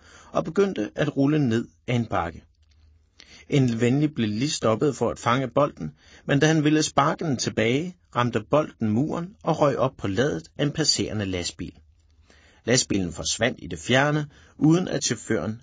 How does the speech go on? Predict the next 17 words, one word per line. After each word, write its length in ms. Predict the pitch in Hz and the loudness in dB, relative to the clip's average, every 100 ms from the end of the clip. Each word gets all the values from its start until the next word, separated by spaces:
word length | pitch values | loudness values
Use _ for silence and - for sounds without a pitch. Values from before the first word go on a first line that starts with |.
| _ | _
anede 400 | 95 95 95 82 | -4 -2 -2 -4
uråd. 440 | 104 95 92 - - _ _ _ _ - _ _ _ | -6 -4 -6 -6 -16 _ _ _ _ -20 _ _ _
Til 120 | - | -4
alt 260 | - 208 208 | 0 0 0
held 260 | 147 156 - | 0 0 0
opdagede 420 | 123 139 147 120 | -2 0 0 2
han 120 | 113 | 0
bolden 420 | 95 127 139 127 98 | 0 0 0 -2 -4
ved 60 | |
næste 360 | 92 113 139 - | 0 0 -2 -4
stop, 340 | - 151 160 _ _ _ _ - | -2 -2 -2 _ _ _ _ -8
gættede, 320 | 175 185 185 | -2 0 0
hvor 180 | 135 107 | 0 -2
den 120 | 95 | -4
var 100 | 76 - | -10 -4
kommet 340 | - 175 202 | -2 0 -2
fra, 260 | - - | -4 -6